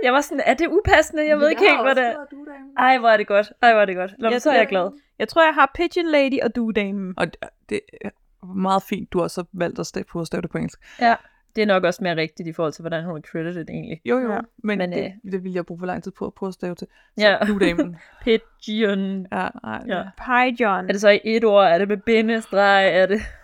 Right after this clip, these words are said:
Speaker 3: Duedamen.
Speaker 1: Duedamen.
Speaker 2: Duedamen.
Speaker 1: Ja.
Speaker 2: Ja.
Speaker 1: Jeg har
Speaker 3: Men
Speaker 1: faktisk
Speaker 3: det
Speaker 1: skrevet du lady her også, kan jeg se.
Speaker 3: Hmm. Han bliver i hvert fald meget bange for hende.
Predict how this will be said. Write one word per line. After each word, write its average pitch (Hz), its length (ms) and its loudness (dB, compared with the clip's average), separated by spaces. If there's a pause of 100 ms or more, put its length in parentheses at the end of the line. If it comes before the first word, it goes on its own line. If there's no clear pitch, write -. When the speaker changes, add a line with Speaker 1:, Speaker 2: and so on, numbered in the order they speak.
(360)
Speaker 3:
Duedamen. 226 680 2
Speaker 1:
Duedamen. - 0 -
Speaker 2:
Duedamen. 220 840 0
Speaker 1:
Ja. 226 60 0
Speaker 2:
Ja. 208 60 2
Speaker 1:
Jeg 202 80 0
har 202 180 -14
Speaker 3:
Men 226 160 -2
Speaker 1:
faktisk 262 60 4
Speaker 3:
det 294 80 6
Speaker 1:
skrevet 269 240 2
du 254 120 0
lady 233 400 0
her 220 160 0
også, 160 160 -4
kan - 80 -4
jeg 180 80 0
se. 180 120 -4
Speaker 3:
Hmm. 247 100 -2 (500)
Han 233 160 -4
bliver 254 120 2
i 247 40 2
hvert 262 180 2
fald 262 140 -2
meget 233 240 2
bange 202 220 -2
for 190 120 -4
hende. 196 220 -6